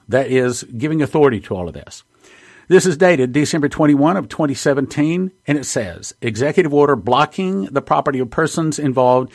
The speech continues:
in serious human rights," we call it child sex trafficking,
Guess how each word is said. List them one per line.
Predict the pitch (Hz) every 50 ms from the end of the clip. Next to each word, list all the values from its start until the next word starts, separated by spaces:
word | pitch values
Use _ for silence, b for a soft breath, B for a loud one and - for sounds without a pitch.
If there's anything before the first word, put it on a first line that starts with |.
| B B B B B B
in | - 110 107
serious | - - - 180 185 185 170 - -
human | - 180 160 147 131
rights," | 131 120 113 123 147 143 - - -
we | - 143
call | 143 - - 123 120
it | 117 113 - _ _ _ _
child | - - 135 127 123 120 120 123 120 _ _ _
sex | - - - 120 113 113 - -
trafficking, | - - - 131 113 - 107 - - 101 123 202